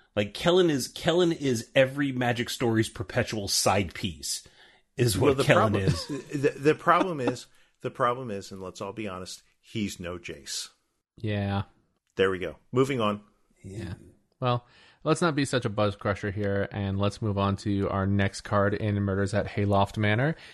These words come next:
Speaker 3: Krenko's Buzz Crusher. For two red, red, it's an artifact creature, Insect Thopter.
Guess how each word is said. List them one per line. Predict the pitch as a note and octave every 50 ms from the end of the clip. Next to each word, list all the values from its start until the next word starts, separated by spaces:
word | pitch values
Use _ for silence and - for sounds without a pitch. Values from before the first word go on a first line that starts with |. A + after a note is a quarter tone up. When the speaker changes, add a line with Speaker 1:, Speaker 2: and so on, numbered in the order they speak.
| - _ -
Speaker 3:
Krenko's | - - C#3+ D#3 F3 E3 - E3+ E3 E3 E3 D#3+ - - _ -
Buzz | A2+ G#2 G#2+ A2 A2 G#2+ G2+ G#2 -
Crusher. | - - F#2 F2 - - - - - - - _ _ _ _ _ _ _ _ _
For | _ _ - A2+ G#2+ G#2 G2+ _ -
two | - - - - E3+ F3 F3+ F3+ F3+ F3+ F3+ - -
red, | A#2 A2 A2+ A#2 C3+ D3+ C3+ A2+
red, | G#2 G2 F2+ D#2 G2 A#2 C3 B2+ - _ _
it's | - A2 G2+ -
an | G#2 G2 - -
artifact | G#2+ A#2 C3+ D#3 D3 - E3 D#3 D3+ - - - -
creature, | - - C#3 B2+ A2+ - - F2+ F#2+ G2 - - _ -
Insect | A#2+ C3 C#3+ - - - C#3+ B2+ B2+ - - - - _ _ - _ _ _ _ -
Thopter. | D#3 C#3+ E3 - - - - - - - -